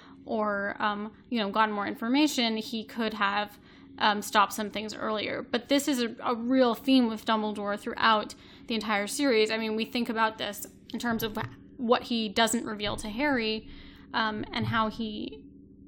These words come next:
knows kind of almost everything about Harry's life, but doesn't reveal until much later, um, and how that can be kind of problematic. So this thought about,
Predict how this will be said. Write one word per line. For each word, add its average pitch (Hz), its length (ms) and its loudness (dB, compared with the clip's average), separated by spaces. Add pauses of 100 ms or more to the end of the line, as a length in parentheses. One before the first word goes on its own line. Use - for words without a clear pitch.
(140)
knows 233 580 4
kind 240 300 -2
of 214 80 -2
almost 233 360 0
everything 233 380 -2
about 214 180 -2
Harry's 214 320 0
life, 220 240 2
but 214 100 -2
doesn't 220 260 -4
reveal 208 360 -2
until 208 260 -4
much 208 240 -6
later, 240 420 2 (460)
um, 226 320 4 (260)
and 233 180 6
how 220 280 2
that 220 340 8
can 226 140 4
be 214 140 2
kind 214 160 0
of 214 80 -4
problematic. 226 540 2
So 220 360 -2 (380)
this 262 360 2 (220)
thought 220 260 4
about, 208 440 0